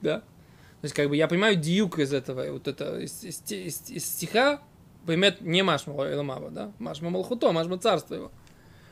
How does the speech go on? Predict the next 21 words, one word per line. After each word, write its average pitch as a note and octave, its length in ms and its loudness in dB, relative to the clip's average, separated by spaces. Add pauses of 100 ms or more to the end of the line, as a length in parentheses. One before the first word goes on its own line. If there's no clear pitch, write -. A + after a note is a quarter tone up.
(200)
Но, E3 100 2
с D3+ 60 -2
другой E3+ 320 6
стороны, F#3+ 480 -2 (1120)
э, C3 720 -2
если F3 260 0
человек E3 280 4
сделал D3+ 260 4
чуву, C#3 360 -2 (400)
и D3+ 60 -8
Всевышний D#3+ 400 -2
чуву E3 280 2
принял, B2+ 260 -2
значит, A2 220 -8
есть F3+ 180 -2
у A#3 60 -4
него G#3+ 100 -2
доля G3+ 200 -4
в D3 40 -10
будущем E3+ 300 -10
мире? F3+ 120 -16